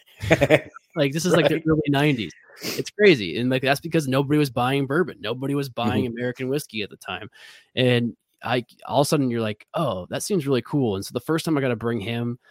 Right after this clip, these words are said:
Speaker 2: a whiskey that I worked with, I worked for, was a great opportunity, really special moment between him and I. Of course, I brought him our bourbon from Koval, who I worked with, and he's like, "Well, it's not bourbon. It's not made in Kentucky." It's like, "All right."
Speaker 1: <laughs>
Speaker 2: I'm gonna fight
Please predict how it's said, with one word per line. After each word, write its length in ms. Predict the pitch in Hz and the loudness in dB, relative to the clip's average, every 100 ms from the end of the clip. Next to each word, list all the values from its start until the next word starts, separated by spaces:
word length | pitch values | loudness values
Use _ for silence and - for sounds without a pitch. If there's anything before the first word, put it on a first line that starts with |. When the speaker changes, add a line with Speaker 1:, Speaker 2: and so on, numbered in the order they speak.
| _ _ | _ _
Speaker 2:
a 80 | 113 | -4
whiskey 420 | 117 127 - 120 | -2 -2 -4 -4
that 200 | 113 104 - | -4 -4 -4
I 200 | 110 123 | -2 0
worked 320 | 135 143 147 | 0 -2 -2
with, 180 | 151 - | -2 -2
I 100 | 123 | -2
worked 220 | 135 143 - | 0 -2 -4
for, 300 | 147 147 143 | -2 0 0
was 260 | 113 104 | -2 -4
a 60 | 107 | -6
great 260 | 101 110 107 | -4 -4 -2
opportunity, 800 | 107 - - 113 113 110 110 107 | -4 -6 -8 -4 -2 -2 -2 -2
really 200 | 104 107 | -2 -4
special 340 | - 107 107 | -2 -4 -4
moment 260 | 107 110 104 | -4 -6 -8
between 320 | - 113 107 | -8 -8 -6
him 120 | 107 | -6
and 120 | 104 | -4
I. 220 | 107 107 107 - - _ _ _ | -4 -2 -4 -8 -20 _ _ _
Of 60 | - | -2
course, 220 | 143 123 | 0 0
I 40 | |
brought 220 | 123 123 | 0 0
him 100 | 117 | 0
our 120 | 113 110 | -2 -2
bourbon 360 | 135 127 120 | -2 0 -2
from 180 | 107 110 | -4 -8
Koval, 560 | - 113 110 110 104 104 | -4 -4 0 2 2 0
who 120 | 104 | -4
I 40 | 101 | -2
worked 280 | 104 107 | -2 -2
with, 240 | 110 101 - | -2 -2 -2
and 100 | 104 | -4
he's 260 | 104 - | -6 -8
like, 140 | 107 101 _ _ | -8 -8 _ _
"Well, 100 | 113 | -8
it's 120 | - | -2
not 220 | 123 - | 0 0
bourbon. 360 | 95 95 101 98 | -4 -4 -6 -6
It's 80 | - | -4
not 100 | 113 | -2
made 180 | 104 95 | -2 -4
in 60 | |
Kentucky." 440 | 95 101 92 92 - _ _ - - _ | -6 -6 -6 -8 -10 _ _ -20 -20 _
It's 100 | - | -16
like, 100 | 101 | 2
"All 180 | 160 151 | 6 8
right." 220 | 135 139 - - - | 8 4 2 -2 2
Speaker 1:
<laughs> 440 | 170 165 - 135 147 | 4 6 4 2 2
Speaker 2:
I'm 140 | 160 | 4
gonna 160 | 160 143 | 4 4
fight 220 | 151 147 | 4 2